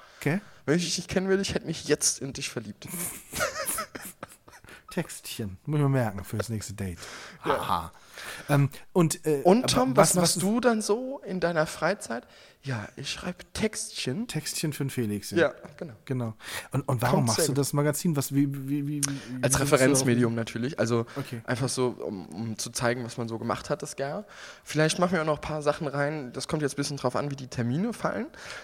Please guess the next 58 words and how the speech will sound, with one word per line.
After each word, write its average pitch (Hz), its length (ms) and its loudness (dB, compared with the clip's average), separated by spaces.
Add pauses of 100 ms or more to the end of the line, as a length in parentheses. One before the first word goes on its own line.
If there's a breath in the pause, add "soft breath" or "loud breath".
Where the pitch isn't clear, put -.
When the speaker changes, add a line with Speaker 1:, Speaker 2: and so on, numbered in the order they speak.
(120 loud breath)
Speaker 2:
Ähm, 123 220 2
vielleicht 131 280 0
noch 131 140 -2
so 131 100 -2
von 120 180 0
Januar 160 360 4
oder 165 140 4
so 165 100 0
noch 170 160 -2
mal 160 100 0
rein 156 240 0
und 139 140 -4
dann 131 260 -2 (160)
hauen 135 100 0
wir 135 40 -2
es 131 100 -4
dann 113 160 -2
da 131 140 2
raus. 196 240 -2 (420 loud breath)
Aber 131 340 6
mal 127 120 4
gucken. 117 240 0 (100)
Also 117 160 -4
das, - 280 -6
ähm, 113 420 -6
das, - 260 -10
das - 180 -8
schauen - 260 -2
wir 104 100 -2
jetzt - 200 -10
einfach - 200 -14
mal, 62 160 -12 (120)
wie 110 120 -14
das - 180 -14
dann 107 180 -12
so 113 100 -16
f-, - 120 -20
und 110 180 -8
dann 123 140 6
Speaker 1:
Ach, 123 60 -2
Speaker 2:
quasi 139 340 6
Speaker 1:
komisch. 101 260 -6
Speaker 2:
verschenke 165 420 6
ich - 100 -2
das. 101 160 -2
Also 131 200 4 (280 loud breath)
das - 260 -2
Magazin 147 380 2
wird's 165 160 -6
umsonst 147 400 2
geben. 190 180 -2
Wir 143 100 2
werden 147 140 6
das 147 160 -2
auch 139 180 0
an 135 300 -2
Leute 135 320 4
verschicken, 170 600 0